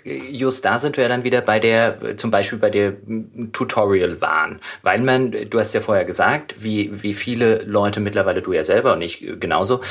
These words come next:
von diesen Zwangstutorials genervt sind. Insbesondere in Serien, wenn man halt sagt, ich hab schon die letzten fünf gespielt, du musst mir nicht wieder sagen, wie man sich hier bewegt, ich weiß das schon.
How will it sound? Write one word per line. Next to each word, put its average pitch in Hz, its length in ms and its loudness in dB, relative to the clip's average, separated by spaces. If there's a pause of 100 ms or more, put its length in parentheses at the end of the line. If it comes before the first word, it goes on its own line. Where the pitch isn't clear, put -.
von 107 180 -2
diesen 104 200 -2
Zwangstutorials 101 920 0
genervt 82 400 -2
sind. - 220 -6
Insbesondere 104 600 -2
in 92 120 -2
Serien, 110 440 2
wenn 107 80 4
man 98 140 0
halt 95 160 0
sagt, 98 360 0
ich - 300 -6
hab 120 220 -2
schon 110 260 0
die 113 120 0
letzten 110 400 0
fünf 120 340 -4
gespielt, - 360 -4
du 110 60 -2
musst 101 220 -4
mir 101 80 -2
nicht 104 180 -4
wieder 101 220 2
sagen, 82 280 2
wie 85 80 -6
man 85 120 -4
sich 90 140 -10
hier - 180 -4
bewegt, 92 340 -2
ich - 160 -8
weiß 90 260 0
das 80 160 -2
schon. - 300 -6